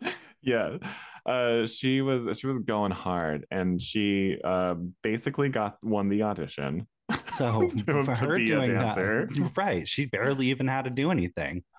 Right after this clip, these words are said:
Speaker 1: Yeah, so
Speaker 2: except for
Speaker 1: she,
Speaker 2: her job, and she made
Speaker 1: uh,
Speaker 2: five hundred dollars.
Speaker 1: She made five hundred dollars.
Speaker 2: John, five hundred dollars in the nineties? That's a lot of money. That is so much money. I would have, I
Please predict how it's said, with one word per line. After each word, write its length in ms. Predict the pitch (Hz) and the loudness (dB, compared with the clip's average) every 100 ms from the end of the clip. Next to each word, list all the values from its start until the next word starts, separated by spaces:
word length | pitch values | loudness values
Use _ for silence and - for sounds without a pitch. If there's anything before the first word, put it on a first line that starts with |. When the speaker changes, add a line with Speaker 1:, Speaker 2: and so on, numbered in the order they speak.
| - 110 | -8 0
Speaker 1:
Yeah, 260 | 117 107 | 2 2
so 160 | 107 123 | 2 2
Speaker 2:
except 160 | 127 127 | 2 2
for 80 | |
Speaker 1:
she, 40 | 135 | 2
Speaker 2:
her 100 | 135 | 2
job, 400 | 131 127 107 76 - | 0 0 0 -4 -6
and 120 | 98 | -6
she 120 | - | 0
made 100 | 120 | -2
Speaker 1:
uh, 40 | - | -2
Speaker 2:
five 220 | 82 82 | -8 -8
hundred 280 | 87 80 - | -8 -10 -10
dollars. 520 | - 87 87 - - - _ - - _ - | -10 -8 -8 -12 -20 -20 _ -20 -20 _ -14
Speaker 1:
She 140 | - 127 | -4 -2
made 300 | 147 160 156 | -2 -4 -4
five 300 | 90 95 92 | -2 -2 -2
hundred 320 | 127 117 135 | -4 -4 -4
dollars. 540 | 131 131 107 82 - - | -4 -4 -6 -8 -10 -2
Speaker 2:
John, 200 | 131 120 | 0 0
five 280 | - 110 120 | -2 0 0
hundred 200 | 147 92 | 0 0
dollars 400 | 82 95 107 104 | 0 0 0 0
in 80 | 87 | 0
the 80 | |
nineties? 580 | 82 76 82 98 110 113 _ - | 2 0 0 0 -2 -4 _ -6
That's 180 | 120 - | -4 -2
a 40 | |
lot 460 | 85 78 78 78 78 | -4 -2 -2 0 -2
of 180 | 76 80 | -4 -4
money. 560 | 76 69 78 65 - _ _ - | -4 -4 -6 -8 -12 _ _ -2
That 140 | 135 | 0
is 80 | 127 | 0
so 280 | - - 101 | 0 0 0
much 240 | 104 - | 0 0
money. 240 | 98 95 95 - - - _ - | -2 0 -2 -10 -20 -20 _ -2
I 140 | 135 | 0
would 140 | 123 92 | 2 0
have, 120 | |
I 40 | 73 | -2